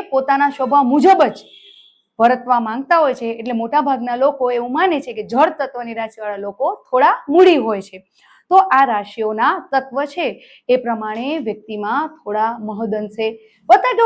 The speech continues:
ઓછા અંશે એમાં ગુણો તો હોય જ છે. પણ દર્શક મિત્રો, આ ચંદ્ર રાશિ, આ રાશિના તત્વો, આ બધું ખૂબ થોડા અંશે જ અસર કરતું હોય છે. જ્યારે પણ કોઈ વ્યક્તિની કુંડળીનું વિશ્લેષણ કરવામાં આવે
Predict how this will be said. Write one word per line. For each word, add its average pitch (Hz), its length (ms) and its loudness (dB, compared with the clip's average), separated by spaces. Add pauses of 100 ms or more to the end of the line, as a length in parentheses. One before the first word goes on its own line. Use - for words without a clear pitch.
ઓછા 294 280 2
અંશે 208 200 -2 (200)
એમાં 277 360 0
ગુણો 226 320 -2
તો 285 100 6 (480)
હોય 233 260 4
જ - 60 -14 (100)
છે. 190 140 -10 (420)
પણ 202 140 -8
દર્શક 214 380 -4
મિત્રો, 269 240 -2 (480)
આ - 160 -20
ચંદ્ર 214 400 -2
રાશિ, 240 340 0 (400)
આ 226 120 0
રાશિના 208 460 -4 (160)
તત્વો, 226 400 2 (580)
આ 285 200 6 (140)
બધું 254 340 -2 (360)
ખૂબ 403 220 2 (120)
થોડા 302 260 2 (100)
અંશે 262 280 -4
જ - 180 -14
અસર 233 260 -6
કરતું 196 300 -10
હોય 196 140 -10
છે. 185 100 -16 (360)
જ્યારે 277 300 8
પણ 466 320 2
કોઈ 415 240 6
વ્યક્તિની 277 560 -2
કુંડળીનું 285 560 0
વિશ્લેષણ 254 540 -8
કરવામાં 302 400 -2
આવે 302 180 -2